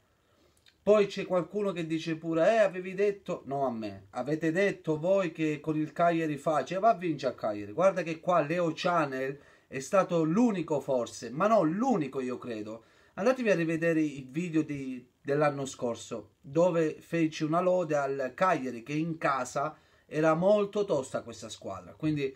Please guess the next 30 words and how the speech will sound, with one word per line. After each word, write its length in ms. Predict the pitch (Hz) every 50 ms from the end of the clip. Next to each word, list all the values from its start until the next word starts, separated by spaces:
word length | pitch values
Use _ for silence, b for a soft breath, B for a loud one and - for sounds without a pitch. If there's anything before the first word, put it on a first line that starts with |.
| B B B B B B B
lo 220 | B 127 151 156 156
notai, 600 | 160 160 156 - 175 175 160 160 147 - - _ _ _ _ _ _ _ _ _ _ _
come 220 | - 147 147 147 147
al 80 | 139
solito, 560 | 143 - 165 165 160 151 139 139 127 117 - _ -
sono 280 | - - 156 143 143
uno 160 | 147 156 156 143
dei 160 | 139 139 135
pochi, 560 | - 143 139 135 - 135 131 123 - - - _ _ _ _ _ _ _ _ _
i, 640 | - 127 131 131 123 120 117 117 113 113 113 113 113 - _ _ _ _ -
competenti 680 | - 170 175 165 - 156 143 156 147 143 127 110 117
su 160 | 107 123 107
questa 520 | - - 127 120 - - 120 117 117 113 113
piattaforma, 800 | - 131 - - 156 143 135 127 117 113 117 120 123 135 - - _ _ _ _ _ _ _ _ _ _ _ _ _ _ _ B B B B B B B B B
e 100 | 139 135
lo 120 | 139 143
notai 420 | 151 170 165 - 123 120 123 120 113
già 220 | 110 117 117 110
l'anno 260 | 107 110 110 117 120
scorso. 600 | 120 - - 110 98 98 98 - - 95 95 101 _ _
Quindi 360 | - 131 120 110 95 76 - - b b b b b b b b b b
poi 400 | - - 147 143 131 117 - - _ _ _ _ _ b b b b b b b b b b
un 120 | 117 120
altro 320 | 127 131 127 - 127 120 107
pupillo 460 | 120 120 - 135 131 123 120 120 117
mio 320 | 120 131 131 127 113 104
che 160 | - 113 107 -
quest'anno 420 | - 117 - - 127 120 117 113
dovete 380 | 110 113 107 113 110 - 110 104
gua-, 280 | 107 113 113 113 -